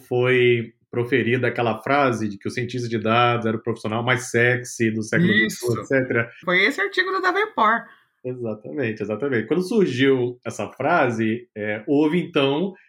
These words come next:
Speaker 1: meio que a corrida do ouro, né? Todo mundo em busca do cientista de dados. Mas,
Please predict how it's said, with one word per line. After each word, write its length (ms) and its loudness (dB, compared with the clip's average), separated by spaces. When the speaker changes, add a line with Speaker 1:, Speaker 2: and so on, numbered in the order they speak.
Speaker 1:
meio 320 0
que 140 0
a 100 2
corrida 800 0
do 140 0
ouro, 420 2
né? 200 -4
Todo 300 -2
mundo 240 0
em 100 -2
busca 380 0
do 100 -6
cientista 440 -4
de 100 -6
dados. 320 2
Mas, 260 -2